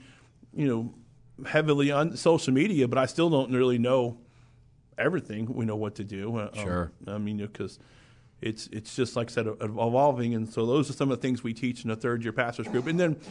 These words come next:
Speaker 1: we bring in people like yourself. Um, you know, obviously every pastor has different, different things that they can share. Yourself, I mean, you, you went through a church, you know, transition be-, between your father-in-law and,
Speaker 2: Yeah.
Speaker 1: and, and,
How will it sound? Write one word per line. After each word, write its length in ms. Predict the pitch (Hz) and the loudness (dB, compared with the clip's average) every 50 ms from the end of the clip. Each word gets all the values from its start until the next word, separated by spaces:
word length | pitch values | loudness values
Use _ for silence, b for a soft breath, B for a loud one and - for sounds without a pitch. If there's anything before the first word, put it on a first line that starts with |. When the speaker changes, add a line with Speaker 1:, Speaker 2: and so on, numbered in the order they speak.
| B B B B B B B | B B B B B B B
Speaker 1:
we 140 | 156 175 170 | 4 4 6
bring 240 | 156 190 208 214 | 8 8 8 8
in 80 | 196 170 | 6 4
people 280 | - 190 180 180 180 160 | 4 2 2 2 4 4
like 240 | 143 135 123 - | 4 4 4 0
yourself. 600 | - 127 113 - - 226 196 156 147 143 - - - b b b b b b b b | -2 -4 -2 0 2 4 4 4 2 0 -2 -10 -20 b b b b b b b b
Um, 340 | - 131 135 135 123 131 123 b b b b b b b | 2 2 4 4 2 0 -2 b b b b b b b
you 100 | - 160 | -4 -2
know, 140 | 139 123 120 | 0 2 2
obviously 520 | 120 127 139 139 147 139 - - 151 135 - | 4 4 4 6 4 2 0 0 -6 -2 4
every 320 | 147 170 196 190 185 190 175 | 8 8 8 8 8 4 4
pastor 380 | - 180 165 160 151 - 165 143 | 6 6 6 6 4 2 0 2
has 220 | 160 151 147 131 | 4 4 2 2
different, 460 | - 156 160 151 - - 160 151 147 - - _ _ _ _ _ _ - - - _ _ - _ - 120 117 | 0 -2 -2 -2 -2 -2 -2 -2 -2 -4 -10 _ _ _ _ _ _ -20 -20 -20 _ _ -20 _ -16 -10 -2
different 380 | - 156 151 156 - - 147 - | 0 0 0 0 0 -2 -2 -2
things 280 | 156 151 151 143 123 | -2 0 0 0 0
that 120 | 139 131 123 | 0 -2 0
they 120 | - 127 123 | 0 0 0
can 160 | - 120 120 | 0 -2 -4
share. 440 | 117 - 143 139 139 139 131 - - b b b b b b | -2 0 2 4 4 2 2 -2 -8 b b b b b b
Yourself, 560 | - 123 131 123 - - 156 156 160 151 156 - | 2 4 4 4 6 6 6 6 6 6 4 2
I 20 | |
mean, 240 | 139 135 131 127 123 | 2 4 4 4 2
you, 220 | 117 127 139 147 - | 2 4 2 2 2
you 160 | 131 139 151 156 | 2 2 2 2
went 240 | 156 147 135 113 | 2 2 0 0
through 160 | - 135 123 120 | 0 0 0 0
a 60 | 113 | 0
church, 420 | 117 - 139 139 139 - - - - - | 0 0 0 0 0 -4 -10 -14 -14 -8
you 160 | - 131 123 | -2 0 0
know, 60 | 113 110 | 0 0
transition 580 | 110 - 151 151 147 123 135 131 123 - 131 | 0 0 2 2 4 4 4 4 4 2 0
be-, 100 | 131 127 | 0 0
between 380 | 131 - - - - 143 135 127 | -2 -6 -12 -6 -2 0 0 2
your 100 | 117 113 | 0 0
father-in-law 600 | 117 - 147 139 143 139 131 127 127 127 127 123 | 2 4 6 6 6 6 4 4 4 4 4 4
and, 120 | 117 110 101 | 4 4 4
Speaker 2:
Yeah. 140 | 101 101 | 4 4
Speaker 1:
and, 160 | 98 113 110 - | 4 2 0 -4
and, 180 | 113 104 101 | -6 -6 -6